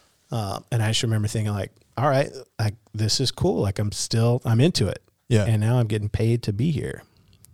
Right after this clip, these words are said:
Speaker 1: which was great.
Speaker 2: Yeah, <laughs> exactly. <laughs> That's always, uh, an added benefit if
Speaker 1: Yeah.
Speaker 2: you can be paid to be there.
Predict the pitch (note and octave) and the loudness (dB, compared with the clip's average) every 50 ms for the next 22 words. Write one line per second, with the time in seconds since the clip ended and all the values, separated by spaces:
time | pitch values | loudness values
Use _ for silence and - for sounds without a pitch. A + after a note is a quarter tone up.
0 | _ _ - A2+ G2+ - - G2+ G2+ - - E2+ D2 - - _ - - - _ | _ _ -6 -6 -4 -2 -4 -4 -4 -4 -6 -6 -6 -8 -10 _ -20 -20 -20 _
1 | _ _ - - G2 - - A#2+ - - - - - - - C3+ C3 A#2 C3+ D#3+ | _ _ 2 6 6 6 6 4 0 -6 -8 -10 -10 -6 -2 0 2 4 4 4
2 | E3+ C#3+ - - F#3 D#3 B3 G#3+ - - F#3 F3 - A#3+ B3 F#3+ - G#3+ A#3+ - | 4 4 2 2 2 4 4 4 4 4 4 4 4 4 2 4 4 4 4 4
3 | - - G#3+ F3+ - - - G#3 - - - - - - D#3 D3+ - F#3+ C3+ C#3 | 2 2 2 2 2 0 -2 -4 -4 -4 -12 -6 0 2 2 4 4 4 4 6
4 | D3 D3 D3 C#3+ C#3 B2+ A2 B2 D#3 - C3+ B2+ B2 A#2 A2+ C3 D3 C3+ B2+ C3 | 6 6 6 6 4 4 2 0 0 2 2 4 4 4 2 2 2 2 2 2
5 | B2 B2 B2 B2 A#2+ A#2 G#2+ - A#2 A2+ A2+ A2 - - G#2 F#2+ G2 - - - | 2 2 4 4 4 2 4 4 4 4 4 4 4 2 2 2 0 -2 -2 -2
6 | - - B2+ A#2+ - B2 A2+ G#2+ A2+ A2 - A#2+ A#2 A2 A2 G2+ G2 - G#2+ F#2+ | 0 2 2 4 4 4 4 4 4 4 4 4 4 6 4 2 0 -2 0 0
7 | G2+ G2 F#2 F2+ F2 | 0 0 2 2 2